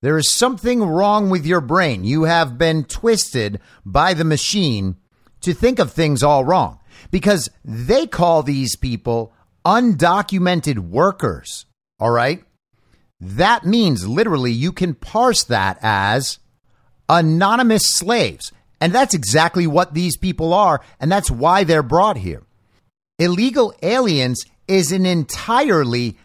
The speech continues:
literally accurate descriptor of what's happening here. They are from somewhere else.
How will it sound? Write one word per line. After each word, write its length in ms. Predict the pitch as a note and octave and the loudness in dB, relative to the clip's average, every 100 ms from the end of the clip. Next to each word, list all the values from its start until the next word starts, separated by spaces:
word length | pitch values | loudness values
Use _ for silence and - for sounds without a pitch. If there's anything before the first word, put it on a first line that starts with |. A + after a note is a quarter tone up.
| _ | _
literally 1000 | G#2 G2+ C3 G3 A#3+ A#3+ A#3 A3+ A3 G#3 - _ _ | -6 -2 2 2 2 2 2 2 0 -4 -10 _ _
accurate 840 | F#3+ A#3 A#3 F#3+ G3 F#3 F#3+ A2+ | 2 2 0 -2 0 0 -2 -8
descriptor 1000 | A#2+ D#3+ - - G#3+ A#3 - A#2 F#2 F#2 - _ _ _ _ | -4 -2 -2 -2 0 0 0 -6 -4 -6 -10 _ _ _ _
of 220 | F3+ D#3+ | 0 2
what's 260 | E3+ G3+ - | 0 0 0
happening 480 | G3 A#3+ G#3 C#3+ A2+ | 0 0 0 -2 -2
here. 320 | G#2+ F#2+ - _ _ _ _ _ | -2 -4 -10 _ _ _ _ _
They 180 | - C#3 | -2 2
are 120 | D3+ C3+ | 2 0
from 460 | - D3+ C3+ A#2+ | 0 0 0 -2
somewhere 640 | - - E3 F#3+ A#3+ A#3 D3+ | -6 -2 0 2 2 2 2
else. 400 | A#2+ D#3 - | 2 0 -4